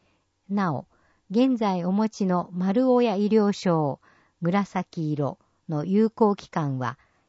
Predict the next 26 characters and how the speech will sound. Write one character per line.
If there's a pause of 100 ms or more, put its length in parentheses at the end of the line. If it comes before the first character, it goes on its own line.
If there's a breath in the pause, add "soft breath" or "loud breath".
(180)
平
成
二
十
六
年
十
二
月
三
十
一
日
水
曜
ま
で
で
す。 (960)
現
況
届
を
提
出
し、